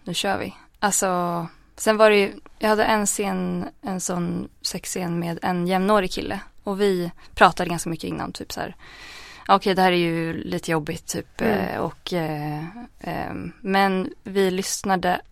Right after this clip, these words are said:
Speaker 1: mycket på regissören, typ, och han var så här, "Okej, nu kör vi, ni lägger det där", typ så här, "Vi, vi ställer upp lite folk här och ni, ni ska bara liksom, eh, ta det lugnt, slappna av", typ så här, "så
Speaker 2: Mm.
Speaker 1: kör vi om en liten stund", typ. Och, eh, när jag gjorde mo-,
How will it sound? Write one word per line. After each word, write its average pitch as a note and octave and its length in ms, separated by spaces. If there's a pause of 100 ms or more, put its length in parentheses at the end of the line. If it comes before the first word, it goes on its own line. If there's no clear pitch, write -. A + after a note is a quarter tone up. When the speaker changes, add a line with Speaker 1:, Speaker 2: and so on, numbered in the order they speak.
(160)
Speaker 1:
mycket - 400
på F#3 80
regissören, F3+ 640
typ, - 220
och E3 60
han F3 200
var D#3+ 120
så - 120
här, - 200 (380)
"Okej, D4+ 260
nu D4 100
kör A#3+ 220
vi, B3 100
ni C4+ 140
lägger C4 240
det G3+ 160
där", G3+ 180
typ G3+ 160
så - 100
här, F3+ 160
"Vi, - 240
vi B3+ 120
ställer B3+ 260
upp B3 140
lite A#3+ 240
folk G3 300
här F3 220
och G#3+ 140 (320)
ni, B3 180
ni C4 280
ska - 180
bara F3+ 280
liksom, E3+ 400
eh, - 180 (440)
ta C#4 160
det B3+ 40
lugnt, F#3+ 220
slappna - 280
av", F3 100
typ - 180
så - 80
här, A3+ 80
"så A3 40
Speaker 2:
Mm. G#3 80
Speaker 1:
kör G3+ 160
vi F#3+ 80
om F#3 60
en F#3 60
liten - 160
stund", - 280
typ. - 220 (680)
Och, - 480
eh, E3 560 (120)
när G3 240
jag F#3 120
gjorde F3+ 240
mo-, E3+ 320